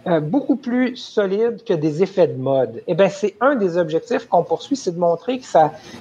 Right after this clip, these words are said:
ça s'inscrit dans le concret des entreprises, que les projets qui ont été lancés sont des projets qui avancent bien,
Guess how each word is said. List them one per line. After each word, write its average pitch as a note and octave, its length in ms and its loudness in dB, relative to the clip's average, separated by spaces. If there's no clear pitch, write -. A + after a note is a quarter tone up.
ça F#3+ 120 0
s'inscrit A3+ 400 -2
dans B3 140 4
le F3+ 100 -6
concret A3 520 0
des E3+ 160 0
entreprises, D#3+ 640 -2
que - 80 -2
les F#3 220 2
projets A3+ 520 0
qui G#3+ 120 -4
ont E3+ 100 2
été F3+ 220 0
lancés E3+ 420 0
sont F3+ 160 0
des D#3 140 0
projets E3 320 2
qui - 160 -2
avancent D#3 400 0
bien, F3 260 0